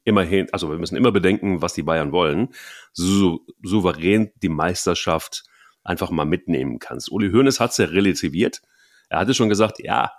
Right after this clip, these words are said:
okay, also muss da so ein bisschen, äh, ist zurückgerudert.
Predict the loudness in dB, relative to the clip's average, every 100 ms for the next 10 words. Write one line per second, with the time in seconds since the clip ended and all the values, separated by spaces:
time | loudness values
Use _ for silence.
0 | _ _ -8 0 0 0 _ -2 2 2
1 | 0 _ _ -10 -4 2 2 2 2 2
2 | 2 0 0 2 2 0 0 2 2 0
3 | -4 -4 -2 0 0 0 2 2 0